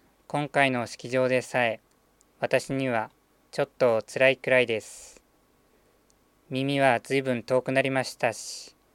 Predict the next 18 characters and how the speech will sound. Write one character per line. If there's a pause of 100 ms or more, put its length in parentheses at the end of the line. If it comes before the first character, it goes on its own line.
(680)
話
す
必
要
性
も
薄
い
も
の
で
す
か
ら、 (680)
そ
れ
ほ
ど